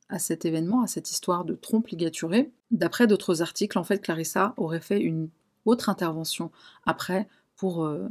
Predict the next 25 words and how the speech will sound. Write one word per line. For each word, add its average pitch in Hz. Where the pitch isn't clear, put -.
pour, 170
pour 170
inverser 180
le, 165
le, 180
la 165
ligature 165
des 170
trompes. -
Enfin, -
on, -
marche 180
arrière. 156
Voilà, 175
on 175
est 175
allé, 180
on 190
a 165
fait 165
marche 160
arrière 170
sur -
la 170
procédure. -